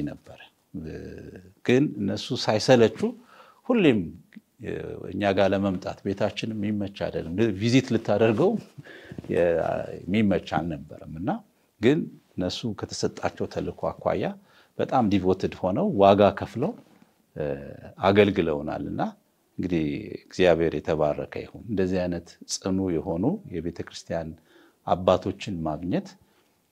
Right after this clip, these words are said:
እ፣ ትልቅ በረከት ነው። እግዚአብሔር ቤተ ክርስቲያንን ሲባርክ እንግዲህ አገልጋዮችን ነው የሚሰጠውና፣ እ፣ ዘመን ተሻጋሪ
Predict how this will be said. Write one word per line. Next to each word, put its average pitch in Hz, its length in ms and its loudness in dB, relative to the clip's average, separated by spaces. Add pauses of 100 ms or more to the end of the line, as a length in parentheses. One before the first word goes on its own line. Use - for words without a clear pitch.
(120)
እ፣ 85 100 -8 (220)
ትልቅ 151 320 6
በረከት 87 460 2
ነው። - 140 -14 (260)
እግዚአብሔር 85 560 0
ቤተ 80 260 -8
ክርስቲያንን 87 600 -2
ሲባርክ 98 600 2
እንግዲህ 95 300 -6 (140)
አገልጋዮችን 117 680 6
ነው 76 100 -4
የሚሰጠውና፣ 80 600 -8 (800)
እ፣ 90 80 0 (480)
ዘመን 101 360 2
ተሻጋሪ 98 580 2